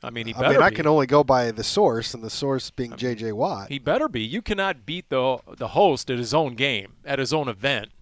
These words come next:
Speaker 1: on his own time, right? You, I mean, thou shalt not go in there and, you know, it's sort of like, um, like when Prince used to host those basketball games, even though he was five-foot-nothing,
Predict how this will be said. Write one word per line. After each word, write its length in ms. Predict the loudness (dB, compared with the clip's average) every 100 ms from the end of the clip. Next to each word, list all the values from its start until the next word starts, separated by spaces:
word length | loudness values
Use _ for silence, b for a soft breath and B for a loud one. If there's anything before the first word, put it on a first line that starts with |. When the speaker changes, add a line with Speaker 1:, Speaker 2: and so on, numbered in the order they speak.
| _ -8
Speaker 1:
on 140 | -6 -4
his 140 | -2
own 200 | -2 -2
time, 400 | -6 -6 -6 -8
right? 260 | -4 -2 -4
You, 280 | -14 -16 -14
I 40 | -14
mean, 160 | -6
thou 180 | 0 0
shalt 360 | 0 0 0 0
not 180 | -4
go 180 | -2 -2
in 80 | -2
there 240 | -2 -2
and, 140 | -4 -8 b b b b b
you 80 | -2
know, 100 | 0
it's 140 | 0
sort 180 | 0 2
of 80 | 2
like, 240 | 0 0
um, 500 | -2 -2 -6 -10 -14 -4
like 180 | -4 -2
when 160 | -8 -6
Prince 380 | -2 -2 -2
used 200 | -10 -6
to 60 | 0
host 220 | 0 0
those 200 | -2 -2
basketball 580 | -2 -2 -2 -4 -4 -4
games, 320 | -6 -8 -8
even 120 | -6
though 180 | -4 -4
he 60 | -4
was 120 | -4
five-foot-nothing, 800 | -2 -2 -4 -8 -4 -6 -6